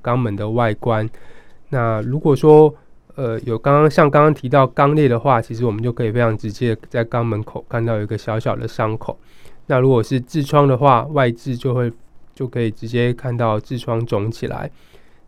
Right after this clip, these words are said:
那这边有提到，刚刚有提到一个说肛门非常剧烈疼痛，还有一个可能的原因就是外痔的部分里面有产生了小小的血栓，血栓就是血液凝固的那个小血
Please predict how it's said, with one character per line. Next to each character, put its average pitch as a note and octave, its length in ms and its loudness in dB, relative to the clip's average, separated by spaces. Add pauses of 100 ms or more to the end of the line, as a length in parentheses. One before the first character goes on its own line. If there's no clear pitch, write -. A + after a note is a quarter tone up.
那 A#2+ 340 0
这 C#3+ 120 -8
边 C3 220 2
有 A#2 100 2
提 A#2 160 -10
到， C3 220 2
刚 C3+ 140 0
刚 C#3 40 2
有 D#3 60 2
提 A#2+ 120 -4
到 C3 140 2
一 B2+ 60 2
个 A#2 100 2
说 B2+ 220 -4
肛 D3 160 4
门 A#2+ 180 4
非 D3+ 80 2
常 B2+ 160 4
剧 C3+ 140 -2
烈 C3 120 4
疼 A2+ 280 -6
痛， A#2+ 160 0
还 A#2+ 100 -4
有 G#2+ 100 0
一 G#2+ 60 -4
个 G#2 240 -8
可 - 220 -14
能 - 120 -12
的 - 80 -10
原 A2+ 200 -4
因 A#2+ 100 -2
就 C3+ 100 2
是 B2 280 0 (300)
外 D#3 200 6
痔 D3 240 -2
的 B2+ 100 2
部 C3+ 220 -6
分 C3+ 220 2
里 A2 100 -2
面 A2+ 200 -4
有 A#2+ 100 -2
产 A2 240 -4
生 B2 180 -4
了 A#2 80 0
小 A2+ 240 -4
小 A2+ 160 -2
的 G2+ 100 -8
血 - 240 -14
栓， A2+ 320 -2 (480)
血 - 160 -10
栓 C#3+ 220 4
就 E3 100 4
是 E3 400 4 (300)
血 A2+ 260 -6
液 C#3 280 4
凝 A#2+ 240 2
固 C3 240 2
的 G#2+ 80 0
那 B2 100 -2
个 A#2+ 100 -2
小 A#2 220 -2
血 A#2+ 180 -4